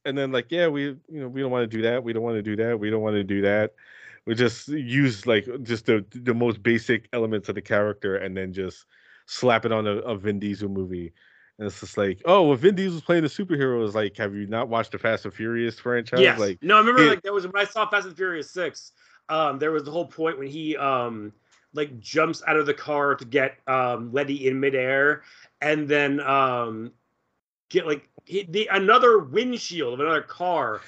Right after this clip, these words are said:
Speaker 2: is what breaks his fall, and he walks away fine. And I was like,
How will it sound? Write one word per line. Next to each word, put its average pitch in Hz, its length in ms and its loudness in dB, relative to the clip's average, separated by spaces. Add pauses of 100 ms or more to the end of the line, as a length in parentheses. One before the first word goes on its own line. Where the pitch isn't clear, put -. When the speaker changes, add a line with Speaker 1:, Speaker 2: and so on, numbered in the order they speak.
(180)
Speaker 2:
is 156 160 -4
what 165 180 0
breaks 170 420 -2
his 180 240 -6
fall, 143 600 -4 (280)
and 190 140 2
he 202 140 0
walks 175 480 0
away 165 420 2
fine. 143 460 2
And 107 120 -8
I 147 80 -2
was 156 140 -4
like, 165 160 -4